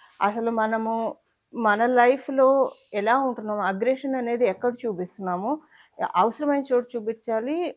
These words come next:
అన్ని చోట్ల మన ప్రతాపం చూపించకూడదు. అలాగని అన్ని చోట్ల చేతులు ముడుచుకొని కూడా కూర్చోకూడదు. ఈ రెండు ఉండకూడదు. ఎవరికైతే మంగళ బ్యాలెన్స్‌గా ఉంటారో,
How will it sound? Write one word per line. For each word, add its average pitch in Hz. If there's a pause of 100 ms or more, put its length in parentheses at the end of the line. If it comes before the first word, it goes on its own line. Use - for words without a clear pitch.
అన్ని 247
చోట్ల 277
మన 254
ప్రతాపం 214 (100)
చూపించకూడదు. 180 (520)
అలాగని 285
అన్ని 269
చోట్ల 285
చేతులు 240
ముడుచుకొని 202
కూడా 190
కూర్చోకూడదు. 165 (140)
ఈ 240
రెండు 247
ఉండకూడదు. 175 (380)
ఎవరికైతే 294
మంగళ 262
బ్యాలెన్స్‌గా 220
ఉంటారో, 180